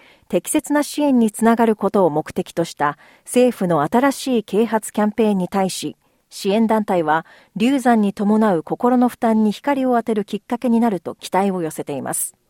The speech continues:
オーストラリアでは妊婦の四人に一人が流産に至るとされ、これは毎日推計で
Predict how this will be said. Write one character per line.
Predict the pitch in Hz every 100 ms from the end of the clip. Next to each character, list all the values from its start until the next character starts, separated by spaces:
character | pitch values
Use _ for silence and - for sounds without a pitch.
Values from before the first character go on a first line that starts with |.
| _ _ _ _ _ _ _ -
オ | 220
ー | 262
ス |
ト | -
ラ | 262
リ | 254 240
ア |
で | 214
は | 196 185 - 196
妊 | 247 285
婦 | -
の | 220 202
四 | 175 196
人 | 277 262
に | 233
一 | 220 254
人 | 240
が | 208 160
流 | 185 247
産 | 226 220
に | 180
至 | 165 214
る | 214
と | 196
さ | 165 165
れ、 | 156 151 _ -
こ | 196
れ | 190
は | 175 185 _
毎 | 190 226 247
日 | 220 -
推 | 160 - 190
計 | 190 175
で | 165